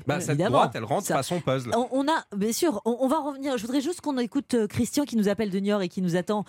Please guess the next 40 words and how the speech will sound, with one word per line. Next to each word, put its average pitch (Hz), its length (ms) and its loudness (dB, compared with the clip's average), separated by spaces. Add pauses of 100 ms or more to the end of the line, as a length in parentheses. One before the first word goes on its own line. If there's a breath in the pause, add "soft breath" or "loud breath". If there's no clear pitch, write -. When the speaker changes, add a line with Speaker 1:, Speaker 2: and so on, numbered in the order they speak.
(140 loud breath)
Speaker 2:
Il 180 100 0
est 185 120 0
au 196 60 0
trente-neuf 196 360 -2
vingt 185 220 -2
et 208 80 0
un 208 160 0
dans 170 100 0
les 175 100 2
Deux-Sèvres. 202 500 0
Bonsoir 214 400 0
Christian, 240 400 -4
merci 214 300 -4
beaucoup 349 320 2 (320 loud breath)
de 190 140 2
nous 214 120 0
être 226 200 -2
fidèle 214 280 -2
sur 220 180 0
Europe 196 280 0
un. 311 120 0 (380 loud breath)
Euh, 208 260 2
qu'est-ce - 160 -2
que 330 60 2
vous 220 160 2
dites, 180 220 0
vous, 170 140 2
quand 190 140 0
vous 175 120 2
voyez 180 240 0
ce - 60 -10
paysage 208 360 0
très 196 240 -2
éclaté, 247 380 -2
donc 208 240 0
à 190 80 2
droite, 226 440 -2
avec, 190 300 -2
euh, 185 80 2
finalement, 185 400 -2